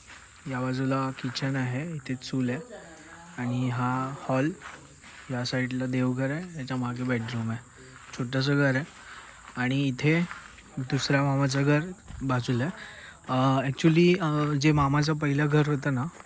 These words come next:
एकत्र घर होतं, तर ते इथे होतं. हे जे दिसते आता, ते एक आता दुसऱ्या मामाने बांधलं त्याच्या बाजूला, म्हणजे इथे मोठा, एक मोठं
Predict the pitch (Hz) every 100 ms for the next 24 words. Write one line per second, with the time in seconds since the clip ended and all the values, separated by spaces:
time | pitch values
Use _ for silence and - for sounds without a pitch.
0 | - - - - - 127 143 131 139 139
1 | 135 117 110 151 - - - - - -
2 | - 131 139 143 131 - 139 104 139 -
3 | - - - - - - - - - -
4 | - - - - - - - - - -
5 | - - - 131 131 135 139 - - 147
6 | 127 151 - - - - - - - -
7 | - - - - 143 127 135 127 - -
8 | - 143 131 135 123 139 127 123 135 127
9 | 123 127 123 120 117 160 - - - -
10 | - - 120 139 127 120 123 123 - 135
11 | 127 135 143 - - - - - - -
12 | - 139 131 147 143 127 123 147 151 -
13 | - - 143 135 147 143 - 160 175